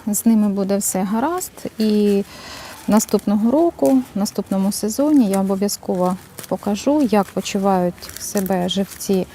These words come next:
тису. А вам дякую за те, що знайшли час, щоб подивитись це відео.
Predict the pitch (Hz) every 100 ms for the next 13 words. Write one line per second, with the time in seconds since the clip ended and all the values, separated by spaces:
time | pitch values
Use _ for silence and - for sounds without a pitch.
0 | - - - - 302 - - 247 240 -
1 | - - - 208 220 269 349 339 302 294
2 | 202 190 214 208 - 196 202 - 196 196
3 | - 175 190 202 202 196 196 - 202 185
4 | - - 196 - 190 190 190 175 - -
5 | 202 320 349 269 262